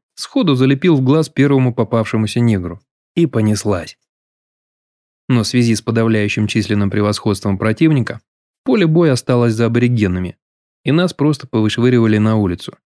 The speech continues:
К чести негров могу только сказать, что, выкинув из кабака, на улице они нас не добивали.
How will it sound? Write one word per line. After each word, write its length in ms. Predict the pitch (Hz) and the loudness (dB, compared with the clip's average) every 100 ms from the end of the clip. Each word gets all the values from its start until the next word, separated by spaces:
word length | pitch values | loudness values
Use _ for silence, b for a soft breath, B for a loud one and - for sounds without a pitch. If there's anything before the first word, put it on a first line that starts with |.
| _ _ _ _ _ | _ _ _ _ _
К 80 | - | -10
чести 340 | - 98 - | -4 -4 -2
негров 400 | 101 147 147 107 | 0 0 0 -2
могу 260 | 104 98 113 | -2 -2 -2
только 300 | 113 101 110 | -2 -2 -4
сказать, 460 | - 117 107 90 - _ _ _ _ | -4 -2 -2 -4 -8 _ _ _ _
что, 180 | - 110 | -4 0
выкинув 420 | 123 117 101 95 | 0 0 -2 -2
из 80 | 101 | -6
кабака, 580 | - 107 110 160 160 - - | -4 -2 -2 -2 -4 -6 -4
на 160 | 175 | 0
улице 280 | 214 190 - | 2 0 0
они 200 | 135 151 | 0 2
нас 240 | 120 123 | 0 0
не 80 | 117 | -2
добивали. 640 | 117 117 120 107 85 82 | 0 2 2 2 -2 -8